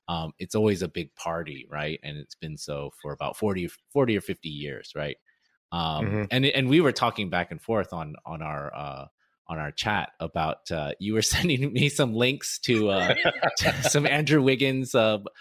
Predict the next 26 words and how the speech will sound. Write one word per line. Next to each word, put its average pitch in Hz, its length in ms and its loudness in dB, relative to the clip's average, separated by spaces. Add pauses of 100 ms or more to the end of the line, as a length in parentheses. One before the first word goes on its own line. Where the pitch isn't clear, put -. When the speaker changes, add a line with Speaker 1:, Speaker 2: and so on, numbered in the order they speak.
(240)
Speaker 1:
hosted 123 560 4
parties 120 480 2
at, 104 140 4
at 98 220 -2
various 104 400 2
clubs 98 560 0
and, 85 400 -4
uh, 82 320 -4
and 90 120 -4
his 92 120 0
Speaker 2:
Yeah. 98 80 4
Speaker 1:
basketball 87 500 2
camp. 95 380 -6
So, 90 260 -2 (300)
you 110 100 0
know, 98 300 0
a-, 101 200 0
after 101 220 -2
two - 160 -2
years 92 300 0
of 87 100 -8
covid, 90 360 -4
a 87 60 -4
lot 85 200 -4
of 80 100 -8
these, 82 260 -10